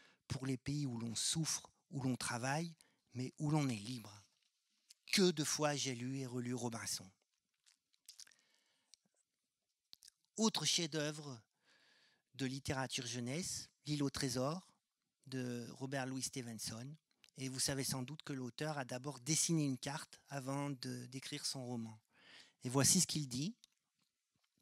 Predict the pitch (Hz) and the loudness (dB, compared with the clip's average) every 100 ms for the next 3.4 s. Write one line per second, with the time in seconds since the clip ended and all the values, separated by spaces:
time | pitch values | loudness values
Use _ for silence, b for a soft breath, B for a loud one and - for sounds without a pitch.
0 | - - _ - _ _ _ - - - | -20 -20 _ -20 _ _ _ -2 0 8
1 | 196 - - 165 165 - _ _ - 170 | 10 10 8 4 -2 -12 _ _ 0 2
2 | 160 180 - 147 139 147 196 - 175 156 | 2 0 2 2 4 2 2 4 4 6
3 | 170 151 135 | 2 2 -2